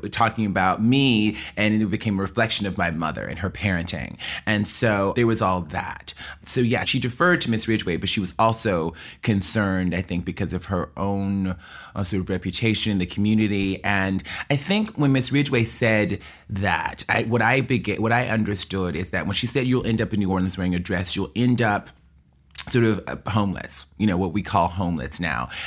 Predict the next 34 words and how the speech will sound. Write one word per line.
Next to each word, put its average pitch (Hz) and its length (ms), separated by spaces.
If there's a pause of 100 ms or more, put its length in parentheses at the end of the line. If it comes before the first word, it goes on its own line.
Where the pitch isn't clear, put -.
(140)
and 98 360
sort - 280
of 98 160
in 127 120
a 143 60
dress, 104 400
homeless 110 600
and 95 180
destitute. - 680 (280)
That's 120 420
what, 110 220
how 110 260
I 92 140
interpreted 104 600
it 78 320
in 101 160
my 95 140
mind, 92 380
and 92 100
I 87 60
believe 110 460
that's - 200
how 92 100
my 90 140
mother 85 380
interpreted 80 600 (160)
it - 60
as 85 180
well. 76 380 (160)
So - 160
that 104 220
this 123 200
gender 139 600
expression 101 800